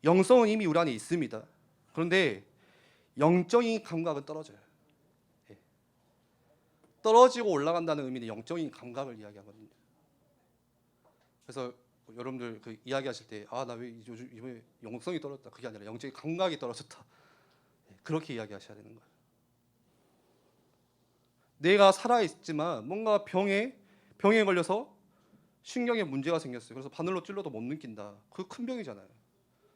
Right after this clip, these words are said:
그게 이제 문둥병이잖아요. 막 썩어서 없어지는데 못 느끼는 병, 아픔을 못 느끼는 병.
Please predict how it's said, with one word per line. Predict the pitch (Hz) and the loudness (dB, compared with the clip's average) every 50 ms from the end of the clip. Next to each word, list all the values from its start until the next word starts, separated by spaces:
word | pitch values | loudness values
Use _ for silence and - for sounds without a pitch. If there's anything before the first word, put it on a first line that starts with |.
| _ _ _ _ _ _ _ _ _ _ | _ _ _ _ _ _ _ _ _ _
그게 | - 180 175 196 190 175 - - - | -10 -8 -4 -4 -4 -4 -6 -8 -12
이제 | 123 131 | -12 -12
문둥병이잖아요. | 123 113 120 131 139 151 151 147 123 110 107 101 101 104 104 | -12 -10 -10 -10 -10 -8 -8 -8 -10 -10 -12 -16 -18 -20 -20
막 | 107 107 _ _ _ - | -20 -20 _ _ _ -14
썩어서 | - - 196 190 208 202 202 131 | -8 -6 -4 -2 -4 -4 -4 -6
없어지는데 | 120 - - 165 165 165 160 135 120 113 113 110 107 104 104 - _ - | -6 -4 -4 -4 -4 -4 -6 -8 -8 -10 -10 -12 -12 -14 -16 -20 _ -12
못 | 110 127 | -8 -6
느끼는 | 143 156 160 160 147 120 113 107 101 | -4 -4 -4 -6 -8 -14 -14 -16 -18
병, | - 104 95 92 _ _ _ _ _ _ _ _ _ _ _ _ _ | -18 -20 -20 -20 _ _ _ _ _ _ _ _ _ _ _ _ _
아픔을 | - 104 - - 135 123 | -12 -12 -8 -8 -8 -8
못 | 117 110 | -6 -6
느끼는 | 120 131 127 - 120 113 107 107 | -8 -8 -8 -8 -10 -14 -14 -16
병. | 110 117 | -18 -20